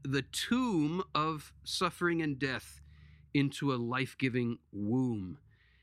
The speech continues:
And, and here I want to comment on, and this is, this goes very deep in the theological tradition, the connection between the tomb and the womb. Your womb right now is a place of,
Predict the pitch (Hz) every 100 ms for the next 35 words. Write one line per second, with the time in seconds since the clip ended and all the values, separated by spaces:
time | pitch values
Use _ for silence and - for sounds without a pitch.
0 | _ - 131 127 - 135 120 156 180 156
1 | 143 139 120 - 156 170 143 120 - 123
2 | 120 120 117 147 180 160 160 - 147 120
3 | 127 208 208 135 165 180 - 123 117 -
4 | 139 127 131 127 123 117 - 110 135 -
5 | 101 78 - - - - - - - -
6 | - _ - 123 - 143 135 170 - 196
7 | 160 151 - 156 151 147 147 117 - -
8 | - 180 190 185 185 185 175 _ _ _
9 | _ - 127 135 123 123 123 139 123 107
10 | 85 - _ _ _ _ _ _ _ _
11 | _ _ - - 135 139 156 165 160 -
12 | 120 151 220 202 165 139 131 - 147 139
13 | 123 113 127 - - 135 131 - - _
14 | _ _ - 131 127 -